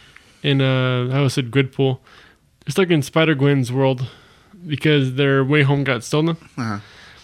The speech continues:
Speaker 1: So they're trying to figure out what's going on, and, and, and you get to see more of, of her world, 'cause you didn't really get to see that much of it, even, even in her own comic.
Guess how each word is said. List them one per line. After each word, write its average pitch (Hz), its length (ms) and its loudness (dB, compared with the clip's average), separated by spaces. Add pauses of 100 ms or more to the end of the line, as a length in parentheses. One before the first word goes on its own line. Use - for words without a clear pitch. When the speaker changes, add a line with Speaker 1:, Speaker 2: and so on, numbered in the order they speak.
(120)
Speaker 1:
So 143 160 0
they're 143 160 2
trying 135 160 2
to - 40 -2
figure 143 140 0
out 135 40 2
what's 127 100 -2
going 131 180 4
on, 135 280 4
and, 123 220 -2
and, 147 160 0 (100)
and - 80 -20 (100)
you 156 100 2
get 156 100 2
to 143 60 0
see 170 160 0
more 147 320 4
of, 131 220 -2
of 147 140 -6
her 156 120 2
world, 143 380 2
'cause 143 100 -8
you 175 60 -8
didn't 233 100 -4
really 220 140 -2
get 190 80 -4
to 151 80 -2
see - 100 -4
that 143 120 2
much 139 180 -2
of 139 80 2
it, 127 100 0
even, 147 300 2
even 160 240 2
in 151 100 4
her 139 140 2
own 143 100 2
comic. 156 420 0